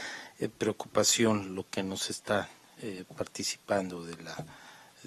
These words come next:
eh, disolución de la organización Pachamama y tengan la seguridad que también le daremos un,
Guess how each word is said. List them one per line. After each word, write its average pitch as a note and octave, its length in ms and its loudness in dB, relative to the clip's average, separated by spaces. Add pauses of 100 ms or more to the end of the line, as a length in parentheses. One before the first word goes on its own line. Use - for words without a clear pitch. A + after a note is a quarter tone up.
eh, F#2+ 340 -6
disolución G2+ 680 2
de F#2 100 -4
la E2+ 60 -8
organización - 640 -8
Pachamama G2+ 640 -2
y F2 220 -10
tengan F#2+ 280 -8
la F2+ 80 -8
seguridad F#2 460 -6
que - 160 -12 (140)
también F2 520 -10 (140)
le E2+ 560 -12
daremos F#2+ 500 -4
un, F#2+ 180 -6